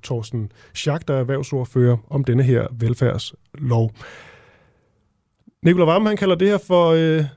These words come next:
vælgerbedrag fra Venstres side. Hvad synes du om det?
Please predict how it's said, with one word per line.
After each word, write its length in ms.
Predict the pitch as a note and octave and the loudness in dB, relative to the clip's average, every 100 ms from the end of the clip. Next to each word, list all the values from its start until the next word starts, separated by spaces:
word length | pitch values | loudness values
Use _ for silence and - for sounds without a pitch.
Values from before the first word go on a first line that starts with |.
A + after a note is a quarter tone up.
| _ _ _ | _ _ _
vælgerbedrag 680 | C#3 F3+ A3+ G3 - D#3+ C#3 | 0 2 2 0 0 -2 -2
fra 120 | - | -4
Venstres 340 | D3+ F#3+ - F#3 | -2 -2 -2 -4
side. 340 | E3 E3 F#3+ - _ _ _ _ _ _ _ _ _ _ _ _ _ _ | 0 0 0 -6 _ _ _ _ _ _ _ _ _ _ _ _ _ _
Hvad 100 | F3 | 0
synes 140 | F#3+ - | 2 2
du 100 | F3+ | 2
om 80 | |
det? 180 | E3 G3 | 2 0